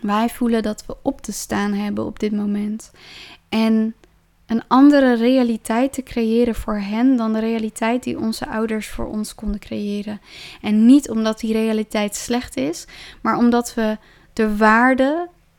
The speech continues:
pakken vanuit dat wat onze ouders ons hebben kunnen geven. En vanuit ons verlangen voor onze kinderen en voor de wereld van morgen,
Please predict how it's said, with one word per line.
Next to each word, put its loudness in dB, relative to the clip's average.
pakken 4
vanuit 0
dat -4
wat -8
onze -6
ouders -2
ons -6
hebben -4
kunnen -6
geven. -4
En 0
vanuit 4
ons 4
verlangen -2
voor -6
onze -6
kinderen -4
en -6
voor -8
de -4
wereld -2
van -4
morgen, -4